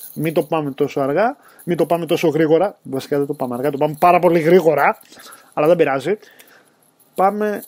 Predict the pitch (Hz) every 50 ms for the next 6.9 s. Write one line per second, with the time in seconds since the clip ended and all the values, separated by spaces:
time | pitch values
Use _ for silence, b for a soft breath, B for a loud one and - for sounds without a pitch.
0 | - _ - 147 147 151 160 170 180 170 - - 175 165 160 151 143 139 135 139
1 | - - - 147 151 151 151 151 160 190 196 190 - - 220 220 190 190 185 151
2 | 175 185 180 180 170 165 165 175 175 - 165 160 - - 190 190 180 151 - 139
3 | 127 127 139 139 - 220 226 - _ B B B B B B B B - 226 220
4 | 196 196 180 165 165 151 139 127 123 - 220 240 240 233 226 220 - - 156 143
5 | 139 139 139 147 156 220 247 226 226 214 214 226 226 208 - - 202 180 180 170
6 | 165 - - - - 247 240 - 240 240 240 - 240 233 233 226 - -